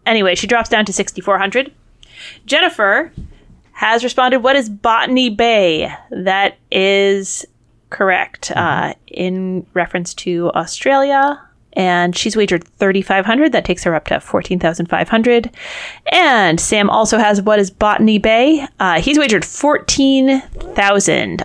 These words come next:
Speaker 1: which I thought was a smart wager in that if he misses it, he'll drop down to, like,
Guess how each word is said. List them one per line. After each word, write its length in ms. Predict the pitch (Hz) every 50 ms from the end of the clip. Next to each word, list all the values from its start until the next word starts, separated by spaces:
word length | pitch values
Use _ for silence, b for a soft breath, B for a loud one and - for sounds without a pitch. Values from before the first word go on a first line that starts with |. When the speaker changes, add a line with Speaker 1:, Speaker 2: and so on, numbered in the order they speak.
| - -
Speaker 1:
which 140 | - 226 -
I 80 | 254 262
thought 160 | 277 262 -
was 100 | 254 262
a 100 | 247 214
smart 1120 | 202 - - - - - - - - 220 220 220 214 214 214 - - - - - - - - _ _ _ _ _
wager 640 | - 214 208 208 202 - 202 196 190 185 180 - - - - _ -
in 160 | 214 208 208
that 300 | 202 196 190 175 - - _ _ _ _ _ -
if 120 | 185 - -
he 760 | - - - - - 247 240 240 240 233 233 233 233 233 226
misses 600 | 214 214 202 196 202 202 202 - - 208 190 - 190
it, 260 | 185 180 165 - - -
he'll 220 | - 208 202 196
drop 340 | 175 - 202 185 180 180 -
down 460 | 202 185 180 175 175 170 170 170 175
to, 280 | 170 - 226 226 214 196
like, 280 | 247 247 - - -